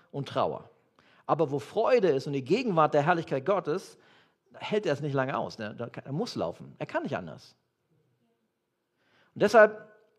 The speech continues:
ist es wichtig, dass wir lernen, das Ende deines Glaubens auch zu empfangen.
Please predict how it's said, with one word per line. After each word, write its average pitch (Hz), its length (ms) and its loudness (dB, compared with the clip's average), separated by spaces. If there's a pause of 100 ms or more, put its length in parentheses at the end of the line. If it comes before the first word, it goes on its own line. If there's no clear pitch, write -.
(840)
ist 160 160 -4
es 143 140 -6
wichtig, 214 440 -2
dass 160 240 -2
wir 233 300 2 (640)
lernen, 214 680 2 (920)
das - 240 0
Ende 247 640 -2 (800)
deines 190 340 -4
Glaubens 156 460 -2
auch 151 140 -2
zu - 140 -8
empfangen. 160 440 -8